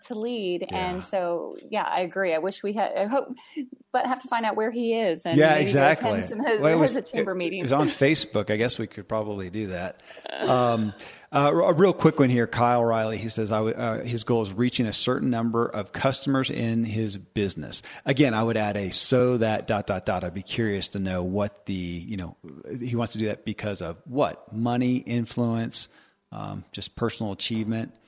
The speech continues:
Speaker 2: Uh, always under, wonder what the backstory is. Brandon here says, "Spending time with my newborn son."
Speaker 1: Oh.
Speaker 2: That was just sweetness. Um,
Speaker 1: And I'm so, it's so, first of all, we,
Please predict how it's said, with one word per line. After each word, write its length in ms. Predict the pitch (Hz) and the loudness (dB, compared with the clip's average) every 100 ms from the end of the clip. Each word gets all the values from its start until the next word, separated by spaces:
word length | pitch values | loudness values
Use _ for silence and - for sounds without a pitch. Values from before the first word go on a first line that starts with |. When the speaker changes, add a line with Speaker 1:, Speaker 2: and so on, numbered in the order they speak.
| - - | -12 -10
Speaker 2:
Uh, 260 | 104 98 95 87 | -8 -8 -8 -6
always 280 | 104 110 110 | -2 -2 -2
under, 200 | 113 113 | -2 -4
wonder 240 | 113 120 113 | -2 0 0
what 100 | 110 | 0
the 60 | 95 | -2
backstory 560 | 107 110 - - 101 92 | -2 -2 -2 -6 -6 -8
is. 120 | 87 - - | -12 -18 -12
Brandon 500 | 98 127 143 160 135 | -2 2 4 2 2
here 260 | 110 113 104 | 0 -2 -2
says, 320 | - 110 101 | -2 -2 -2
"Spending 720 | - - 127 135 143 151 147 | -2 -2 0 2 4 2 2
time 400 | 139 113 110 110 | -2 -2 0 -2
with 180 | 110 - | -2 -4
my 220 | 98 92 | -6 -4
newborn 840 | 95 120 127 117 107 104 104 98 92 - | 0 2 2 0 -2 -2 -2 -4 -8 -8
son." 460 | - 110 104 - - _ _ _ - - | -4 -4 -6 -12 -20 _ _ _ -18 -10
Speaker 1:
Oh. 600 | 170 175 160 151 143 123 | -6 -4 -4 -8 -10 0
Speaker 2:
That 80 | 123 | 4
was 120 | 131 110 | 4 2
just 220 | - - _ - | -6 -8 _ -4
sweetness. 640 | - 120 117 117 - - _ _ _ - | 0 0 -2 -6 -10 -10 _ _ _ -14
Um, 380 | 101 73 55 64 - - _ _ _ _ _ - | -10 -10 -12 -16 -18 -20 _ _ _ _ _ -4
Speaker 1:
And 140 | 220 | 0
I'm 140 | 220 214 | 0 0
so, 420 | - 262 240 220 | 0 2 2 2
it's 300 | 180 196 - | 2 -2 -4
so, 360 | 262 220 196 - - | -2 -2 -4 -10 -8
first 240 | 226 220 | -6 -4
of 80 | 185 | -4
all, 540 | 170 156 160 - 196 190 | 0 0 -2 -4 -8 -6
we, 200 | 202 220 | -4 -2